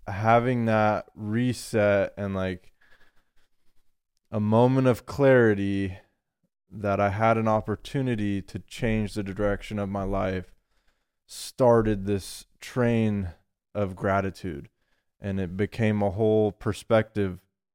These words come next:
switch in my life. Um, I instantly became grateful that I was no longer on the streets, you know, that I had been removed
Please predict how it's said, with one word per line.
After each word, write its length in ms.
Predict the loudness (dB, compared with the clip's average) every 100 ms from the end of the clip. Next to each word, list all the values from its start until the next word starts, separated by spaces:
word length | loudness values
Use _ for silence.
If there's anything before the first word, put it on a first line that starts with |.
| _
switch 440 | -12 -4 -4 -4
in 80 | -8
my 160 | -6
life. 340 | -6 -6 -8 -12 _ _ _ _ _ _ _ _ -16
Um, 380 | -16 -16 -20 _ -20 _ _ _ _ -6
I 160 | -4 -4
instantly 680 | -2 -4 -2 -4 0 2 2
became 600 | 0 -4 -2 0 0 0
grateful 920 | -4 0 0 -2 -4 -2 0 -2 -4 _ _ _ _ _ _ _ _ _ _ _ _ _ _
that 260 | -2 2
I 100 | 2
was 400 | 2 2 2 2
no 160 | 2 2
longer 440 | 4 2 2 0
on 140 | 2 0
the 60 |
streets, 680 | -4 -6 -2 -2 -4 -16 -20 -20 -20 -12
you 160 | -6
know, 240 | -4 -4 -2
that 280 | -2 -4 -8 _ _ _ _ -18 -18 -20 -20 _ _
I 120 | -6
had 340 | -4 -2 -4 -2
been 380 | -2 -2 -6 -8 -10
removed 920 | -4 -2 2 4 4 4 4 0 -8